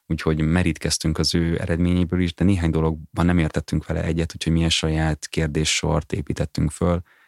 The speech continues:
amit utána lefolytottunk angolra, és, ö, próbáltunk minél inkább, ö, elérhetővé tenni más kutatóknak is. Nem az, nem a, nem cs-, nem csak, vagy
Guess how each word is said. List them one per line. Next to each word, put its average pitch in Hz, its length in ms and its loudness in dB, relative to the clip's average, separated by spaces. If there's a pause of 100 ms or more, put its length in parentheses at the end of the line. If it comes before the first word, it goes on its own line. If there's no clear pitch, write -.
amit 80 160 0
utána 80 240 2
lefolytottunk 80 600 0
angolra, 80 560 0
és, 78 300 -2
ö, 80 100 0
próbáltunk 78 680 -2
minél 78 260 0
inkább, 78 520 -2
ö, 76 120 -2
elérhetővé 80 580 0
tenni 80 200 -2
más 82 220 -2
kutatóknak - 580 -4
is. 104 160 -2 (600)
Nem 92 200 4
az, 73 160 0
nem 110 180 2
a, - 100 0
nem 113 180 2
cs-, - 140 -8
nem 90 240 0
csak, - 260 -2
vagy 82 160 -4